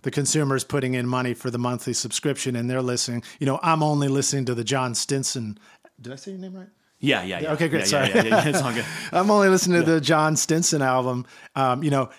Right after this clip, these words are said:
Speaker 1: is my ten dollars going to John Stinson or is it going
Speaker 2: Right.
Speaker 1: to some
Speaker 2: Yeah,
Speaker 1: other,
Speaker 2: yeah,
Speaker 1: you know,
Speaker 2: yeah. How does this get
Speaker 1: mega
Speaker 2: distributed? Yeah,
Speaker 1: artist?
Speaker 2: yeah,
Speaker 1: Or
Speaker 2: totally.
Speaker 1: not even to the artist. Maybe it's just going
Speaker 2: Right.
Speaker 1: to s-,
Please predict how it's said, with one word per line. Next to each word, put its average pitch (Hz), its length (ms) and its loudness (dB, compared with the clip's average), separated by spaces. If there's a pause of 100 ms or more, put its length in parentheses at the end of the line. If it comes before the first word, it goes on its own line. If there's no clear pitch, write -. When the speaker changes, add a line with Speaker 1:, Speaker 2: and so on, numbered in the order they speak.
(100)
Speaker 1:
is 151 240 2
my 143 440 2
ten 147 220 -2
dollars 139 280 2
going 147 260 0
to 139 60 0
John 139 240 0
Stinson 180 600 -2
or 151 160 2
is 139 120 2
it 147 140 -2
going 139 280 2
Speaker 2:
Right. 117 120 4
Speaker 1:
to 131 420 2
some - 220 2
Speaker 2:
Yeah, 143 60 4
Speaker 1:
other, 131 300 4
Speaker 2:
yeah, 143 80 -4
Speaker 1:
you 131 60 0
know, 127 80 0
Speaker 2:
yeah. 110 160 2
How 120 160 2
does 127 140 -2
this 117 160 -4
get 131 160 -6
Speaker 1:
mega 143 60 2 (180)
Speaker 2:
distributed? 143 160 2
Yeah, 131 60 0
Speaker 1:
artist? 113 540 0
Speaker 2:
yeah, 104 200 -4
Speaker 1:
Or 90 60 -8
Speaker 2:
totally. 170 300 2
Speaker 1:
not 175 200 4
even 202 240 4
to 147 60 2
the 139 120 2
artist. 123 340 0
Maybe 147 200 2
it's - 160 0
just 139 180 0
going 143 160 4
Speaker 2:
Right. 139 120 2
Speaker 1:
to - 20 2
s-, - 160 -2